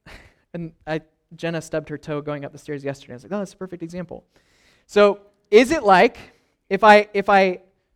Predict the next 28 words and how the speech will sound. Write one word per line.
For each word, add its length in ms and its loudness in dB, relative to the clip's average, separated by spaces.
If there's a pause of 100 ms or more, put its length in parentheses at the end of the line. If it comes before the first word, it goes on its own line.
(420)
am 280 -6 (100)
walking 400 0
up 80 -10
the 60 -14
stairs 260 -4
in 60 -10
my 100 -4
house 340 -4
and 60 -10
I 60 -8
stub 280 0
my 200 -2
toe 400 -4
and 80 -8
I 40 -12
go, 120 -14
"Oh, 260 6
Jesus 340 -8
Christ," 520 -4 (1400)
God 220 6
will 120 2
forgive 280 0
that 200 2
sin. 400 -12 (420)
But 120 2
if 100 4
one 260 0
day 360 2